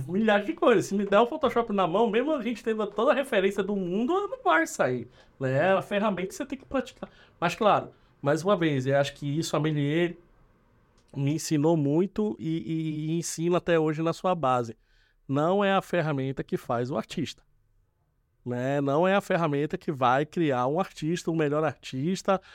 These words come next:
o, o, o, o bam, bam, bam daquela área. Não é a ferramenta. Porque ferramenta tá aí. A inteligência artificial tá agora. Qual será a de amanhã?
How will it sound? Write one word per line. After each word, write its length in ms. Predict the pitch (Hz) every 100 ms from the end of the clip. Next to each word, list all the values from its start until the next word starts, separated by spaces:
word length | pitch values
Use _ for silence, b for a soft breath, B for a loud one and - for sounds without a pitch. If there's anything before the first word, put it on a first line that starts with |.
| B B
o, 60 | 143
o, 600 | 151 151 147 147 147 151
o, 420 | 147 143 - 139
o 40 | 127
bam, 200 | 135 160
bam, 240 | 151 131
bam 300 | 120 151 185
daquela 380 | 185 - 165 135
área. 320 | 127 170 -
Não 440 | 139 127 135 202 196
é 100 | 170
a 60 |
ferramenta. 600 | 190 208 226 226 190 147 - _ _ _
Porque 180 | - 175
ferramenta 760 | - 165 160 151 208 233 160
tá 140 | - 196
aí. 300 | 277 131 120 135 131 -
A 240 | - 139
inteligência 480 | 139 131 175 160 180
artificial 400 | - - - 202
tá 180 | 208 285
agora. 480 | 339 214 190 160 - _ _ _ _ _ _ _
Qual 180 | 190 226
será 360 | - 269 240
a 60 | 233
de 100 | 208
amanhã? 580 | 214 214 202 175 143